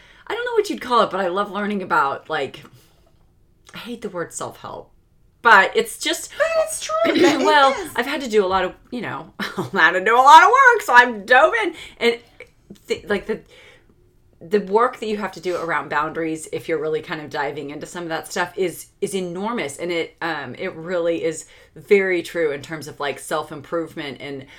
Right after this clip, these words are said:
Speaker 1: learning how to manage your life and, like, your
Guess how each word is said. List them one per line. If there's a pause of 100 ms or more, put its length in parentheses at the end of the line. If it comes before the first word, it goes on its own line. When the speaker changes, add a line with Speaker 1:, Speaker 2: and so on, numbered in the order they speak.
(140)
Speaker 1:
learning
how
to
manage
your
life
and,
like,
your